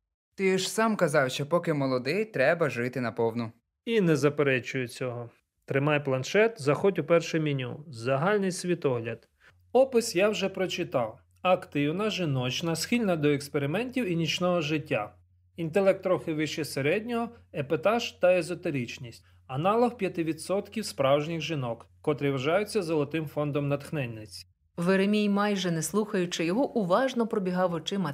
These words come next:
Speaker 3: текст на екрані. Це був його перший в житті досвід налаштування людиноподібного синта. Досі він знав лише теорію.
Speaker 1: Я думаю, для початку тут усе нормально.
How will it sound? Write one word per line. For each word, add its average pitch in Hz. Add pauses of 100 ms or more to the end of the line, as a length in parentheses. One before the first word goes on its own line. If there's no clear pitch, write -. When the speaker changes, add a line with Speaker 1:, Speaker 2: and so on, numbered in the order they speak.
Speaker 3:
текст 175
на 185
екрані. 165 (320)
Це 254
був 247
його 196
перший 233
в 214
житті 202
досвід 196
налаштування 214
людиноподібного 165
синта. 147 (240)
Досі 175
він 254
знав 247
лише 269
теорію. 147 (400)
Speaker 1:
Я 160
думаю, 214
для 180
початку 185
тут 185
усе 170
нормально. 113